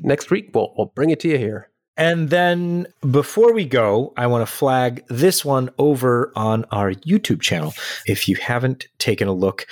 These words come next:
Speaker 2: at our YouTube channel, please do that. There's a link in the show notes and check that out because we've got our colleague Gabriel Lee doing a series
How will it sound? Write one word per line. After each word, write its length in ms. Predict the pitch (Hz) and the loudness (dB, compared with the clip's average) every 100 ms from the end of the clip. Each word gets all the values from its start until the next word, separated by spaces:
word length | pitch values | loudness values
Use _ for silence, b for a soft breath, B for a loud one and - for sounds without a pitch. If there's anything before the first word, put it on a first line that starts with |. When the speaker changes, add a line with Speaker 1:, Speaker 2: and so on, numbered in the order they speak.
| B B B | B B B
Speaker 2:
at 140 | 104 | -2
our 120 | 92 85 | 0 0
YouTube 340 | 123 139 117 | 0 0 -2
channel, 360 | - 104 98 - - | 0 0 -2 -6 -10
please 480 | - 98 101 156 - | -2 2 2 0 -2
do 200 | 107 98 | 0 2
that. 220 | 95 123 | 0 0
There's 180 | 101 92 | -2 -2
a 40 | |
link 200 | 82 80 | -4 -6
in 60 | - | -6
the 40 | |
show 200 | - 135 | -2 0
notes 360 | 135 135 - - B B | 0 0 -4 -10 B B
and 180 | - 90 | -4 -2
check 280 | - 87 - | -2 -4 -2
that 200 | 104 104 | 0 0
out 180 | 95 92 - | -2 -4 -6
because 680 | - 131 131 - 190 180 170 - B B B - | 0 0 0 -2 0 2 0 -8 B B B -2
we've 220 | 139 127 | 0 0
got 460 | 120 127 120 120 - - | 0 0 0 -2 -6 -6
our 80 | |
colleague 320 | 104 - 98 92 | -6 -2 -2 0
Gabriel 320 | 104 101 110 | -2 2 2
Lee 100 | 175 | 2
doing 260 | 170 165 | 2 2
a 40 | 151 | 0
series 480 | - 208 208 196 | 0 0 2 2